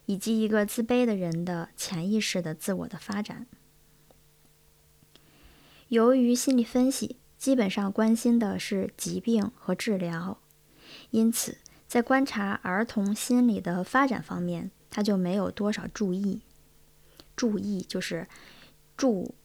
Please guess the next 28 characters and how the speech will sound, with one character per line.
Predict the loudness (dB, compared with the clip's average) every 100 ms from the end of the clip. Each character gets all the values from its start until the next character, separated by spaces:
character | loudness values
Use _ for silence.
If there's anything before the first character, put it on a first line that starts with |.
| _
帮 | 2 4
助 | 4 0
的 | -2
助， | -4 -4 -6 _ _
益 | 0 0
处 | 0 -4 -4
的 |
益。 | -4 -6 -8 -10 -20 _ _ _ _ _ _ _ -20 -20 -20 -20 -8
另 | 2 6 6
一 |
方 | 4 0 0
面， | 0 -4 -14 _ 0
对 | 2
儿 | 4 4 4
童 | 4 4
心 | 4 2 4
灵 | 4 2
的 | 0 -2 -4 -8 _ _ _ -6
研 | -2 -2
究 | 0 0 0 -2 -4
能 | -2
够 | -2
帮 | -2 0 0
助 | -2 -4
心 | -2 -4
理 | -4
分 | -2 -2 -2
析， | -4